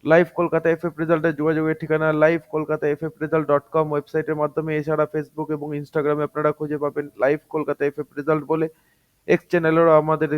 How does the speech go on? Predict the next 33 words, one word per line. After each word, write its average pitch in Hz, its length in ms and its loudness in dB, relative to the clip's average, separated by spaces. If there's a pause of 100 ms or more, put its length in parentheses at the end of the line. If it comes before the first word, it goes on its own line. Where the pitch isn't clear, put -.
(220)
চ্যানেল 156 300 0
আছে, 151 220 0 (460)
এক্স 160 200 0
চ্যানেলে 160 360 2
আমাদেরকে 156 420 0
খুঁজে 151 240 -4
পাবেন 151 300 -2
লাইভ 151 300 2
কলকাতা 156 360 -4
এফ 147 120 -2
এফ 156 160 -6
বলে। 156 200 0 (320)
এছাড়া 156 320 0
এইট 147 180 0
সিক্স 151 260 -10
নাইন 147 140 -4
সেভেন 147 220 -6
সিক্স 143 240 -12
সেভেন 143 200 -4
ওয়ান 139 140 -6
সেভেন 139 240 -8
ফোর 139 240 -6
ওয়ান 131 240 -2
নম্বরে 127 320 -2 (500)
WhatsApp 127 360 -6
করলে 127 160 0
আমরা 120 200 -2
বলে 113 200 -4
দেবো 107 180 -4
কী 104 180 -20
করে 104 140 -2
খেলতে 95 300 -10
হবে। 85 140 -12